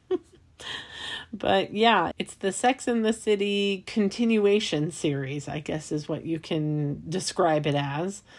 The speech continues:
Um, but they renamed it to And Just Like That.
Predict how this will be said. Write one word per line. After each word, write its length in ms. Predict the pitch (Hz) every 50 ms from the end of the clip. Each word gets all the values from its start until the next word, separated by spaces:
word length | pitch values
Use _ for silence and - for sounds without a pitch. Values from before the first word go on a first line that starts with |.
| - - - - - - - _ 165
Um, 240 | 170 175 175 175
but 180 | 170 190 180 -
they 140 | 196 196 196
renamed 480 | 202 220 226 208 190 180 180 185 180
it 240 | 202 208 208 208 -
to 420 | - - 175 170 170 170 165 160 - - -
And 280 | 165 170 160 160 151
Just 240 | - 156 147 - -
Like 260 | 156 151 151 147 - -
That. 440 | - 139 127 - - - - -